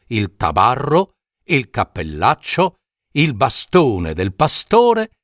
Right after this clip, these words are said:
e si sarebbe poi travestito per rubare le capre. Il lupo disse: "Eh, con questa idea farò un colpo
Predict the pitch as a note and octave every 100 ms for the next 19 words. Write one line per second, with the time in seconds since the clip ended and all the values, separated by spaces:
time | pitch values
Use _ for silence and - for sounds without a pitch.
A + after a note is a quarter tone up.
0 | _ _ _ B2 B2 A2+ A#2+ A2 G#2 -
1 | A#2 G#2 F#2 F#2+ C3 - - A2 A2 F3
2 | A#3 _ _ _ _ - B3+ G3+ A#3+ C3+
3 | D3+ B3+ C#3 F#2+ D#3+ - - F2+ - _
4 | _ _ _ _ _ _ _ _ A3+ A3
5 | A#2+ A#2+ A#2 A#2+ G#2+ G#2+ - - G#2 -
6 | _ _ _ _ _ - F2+ C#2 B1+ A#1
7 | G#1 _ _ _ _ - D#2 D#2 E2 D#2
8 | - F#2 F#2+ - - - F2 F2 F2 F#2
9 | A#2 G#2+ A#2 G#2+ B2 _ _ _ _ -
10 | G#2+ A#2 C3 C3 D3+ C#3 - E3 G#3 D#3+
11 | - F#3 -